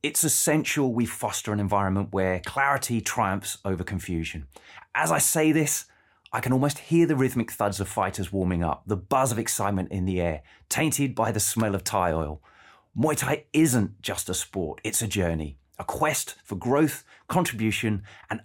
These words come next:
unparalleled experiences. Each of us has a part to play as Muay Thai gains a greater global status. So the next time you wrap your hands or impart wisdom to a budding fighter,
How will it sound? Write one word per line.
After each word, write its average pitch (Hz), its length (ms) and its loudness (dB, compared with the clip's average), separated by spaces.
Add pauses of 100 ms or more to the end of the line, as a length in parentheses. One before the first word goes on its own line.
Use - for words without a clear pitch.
(120)
unparalleled 110 680 2
experiences. 85 840 -4 (220)
Each 160 280 0
of 107 80 0
us 101 340 -2 (300)
has 113 140 -4
a 110 60 -2
part 120 320 2
to 101 60 -6
play 87 300 0
as 87 120 -2
Muay 110 200 2
Thai 107 180 -2
gains 98 420 0 (100)
a 98 60 -8
greater 117 580 0
global 92 360 0
status. - 600 -8 (500)
So 117 300 0 (160)
the 107 80 2
next 139 320 2
time 143 220 2
you 110 100 4
wrap 120 320 0
your 123 160 0
hands 98 300 0
or 98 100 0
impart 135 400 0
wisdom 117 380 0
to 107 120 -2
a 98 40 0
budding 95 340 0
fighter, 87 480 -4